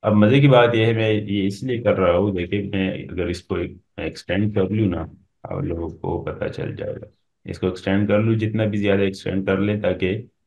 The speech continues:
वो बाहर निकले, क्योंकि मैंने इस floor से subtract कर देना है इस चीज़ को, ठीक है। चलो, यू आपने कर देना है एसयू, मैंने slab से subtract कर देना है इस चीज़ को, देखिए, तो वो जगह गायब हो गया ना।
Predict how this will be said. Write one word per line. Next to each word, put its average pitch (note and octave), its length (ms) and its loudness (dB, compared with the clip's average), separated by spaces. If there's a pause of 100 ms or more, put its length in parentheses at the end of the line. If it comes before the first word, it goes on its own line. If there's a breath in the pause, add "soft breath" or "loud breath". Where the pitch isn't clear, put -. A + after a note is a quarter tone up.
(160)
वो - 140 -4
बाहर E2 360 0
निकले, D2 380 -6
क्योंकि - 880 -8
मैंने F#2+ 300 2
इस F#2 200 -4
floor F#2 240 2
से A2+ 160 -4
subtract F2+ 420 -2
कर - 180 -2
देना E2 220 -6
है D3+ 60 -6
इस - 180 -12
चीज़ - 360 -10
को, - 100 -10
ठीक E2+ 240 -8
है। C#3 200 -4 (760)
चलो, - 300 -4 (480)
यू E2 300 2 (380)
आपने D#2+ 420 -8
कर D#2+ 240 -2
देना D#2+ 220 -4
है D#2+ 140 -6
एसयू, E2+ 560 -2 (840)
मैंने E2+ 180 -6
slab F2+ 300 0
से - 120 -6
subtract F#2+ 480 -6
कर G2+ 180 -2
देना G#2 280 -2
है A#2 180 -2
इस - 320 -10
चीज़ - 300 -12
को, - 240 -10 (640)
देखिए, G2+ 200 -2
तो G2+ 100 -2
वो G2+ 140 4
जगह G2 240 6
गायब G2+ 300 6
हो D#2+ 100 0
गया D#2+ 180 -4
ना। B2 260 -4